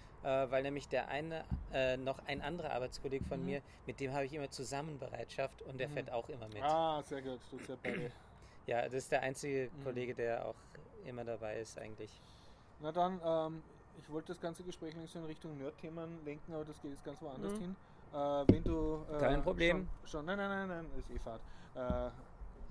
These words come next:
Speaker 2: wenn du schon, ähm, la, Single bist, ne?
Speaker 1: Ja.
Speaker 2: Wie schaut das aus? Wo, wo versuchst du, Frauen kennenzulernen?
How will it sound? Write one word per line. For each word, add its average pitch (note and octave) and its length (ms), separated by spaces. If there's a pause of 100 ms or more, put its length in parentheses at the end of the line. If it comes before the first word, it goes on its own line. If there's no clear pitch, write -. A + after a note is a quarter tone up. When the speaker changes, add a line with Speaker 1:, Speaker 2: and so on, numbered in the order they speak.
(200)
Speaker 2:
wenn C#3 160
du D#3+ 140
schon, C#3+ 500
ähm, B2 680 (140)
la, A#2 260 (580)
Single D3+ 300
bist, - 380
ne? D3+ 120 (340)
Speaker 1:
Ja. B2+ 260 (460)
Speaker 2:
Wie C#3 80
schaut C#3 240
das C#3+ 80
aus? D3+ 300
Wo, C#3 280 (120)
wo C#3+ 80
versuchst C#3+ 440
du, C3+ 200
Frauen C3+ 320
kennenzulernen? D3 680